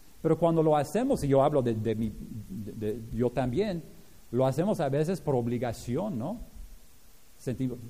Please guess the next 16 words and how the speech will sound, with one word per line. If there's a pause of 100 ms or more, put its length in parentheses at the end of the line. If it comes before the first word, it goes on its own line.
(120)
sentimos
que
tenemos
que
hacer
algo (340)
para
ayudarles.
Y
qué
bueno
que
les
está,
estamos
ayudando,